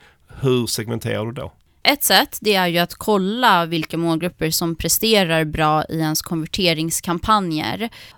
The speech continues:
Speaker 2: Så det kanske är de man då vill köra sina brandingkampanjer mot, för att man vet att de också konverterar.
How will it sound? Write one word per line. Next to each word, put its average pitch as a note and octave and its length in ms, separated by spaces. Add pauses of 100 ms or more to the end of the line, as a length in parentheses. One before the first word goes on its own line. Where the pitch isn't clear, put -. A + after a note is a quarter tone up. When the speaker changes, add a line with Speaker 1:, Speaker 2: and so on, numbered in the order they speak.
(120)
Speaker 2:
Så - 180
det E3+ 140
kanske F#3 340
är F3+ 60
de A3 280
man E3+ 160
då D3+ 140
vill G#3+ 380
köra D#3+ 400
sina D#3+ 300
brandingkampanjer D#3 840
mot, D#3 240
för - 80
att - 100
man D#3+ 140
vet F3+ 320
att D3+ 100
de D3+ 180
också - 240
konverterar. G3 880